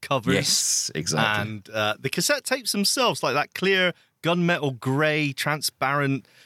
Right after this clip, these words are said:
Speaker 1: ah, and, and, and, uh, uh, videotapes, getting those little square letters and labelling them. Ah, it was amazing. I used to love it.
Speaker 2: I used to go into town on a Saturday, into Glasgow city centre, and I'd always go to,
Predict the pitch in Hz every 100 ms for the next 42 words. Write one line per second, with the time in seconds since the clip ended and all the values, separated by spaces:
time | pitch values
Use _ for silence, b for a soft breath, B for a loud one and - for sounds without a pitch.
0 | b b 185 180 120 107 147 165 165 160
1 | - 165 156 - _ _ _ _ _ -
2 | - - - 160 170 151 226 165 131 135
3 | 113 - - - _ 175 180 165 165 156
4 | 165 147 - 170 151 139 170 - 123 113
5 | 117 117 - 117 147 143 127 120 120 143
6 | 262 240 143 98 104 131 196 226 254 247
7 | 170 160 208 - 277 320 226 120 - _
8 | _ _ 214 254 - 185 165 - - 131
9 | 127 104 - - 110 - 80 80 85 82
10 | 87 - 82 - 80 76 90 82 82 80
11 | 78 92 104 101 90 - 87 78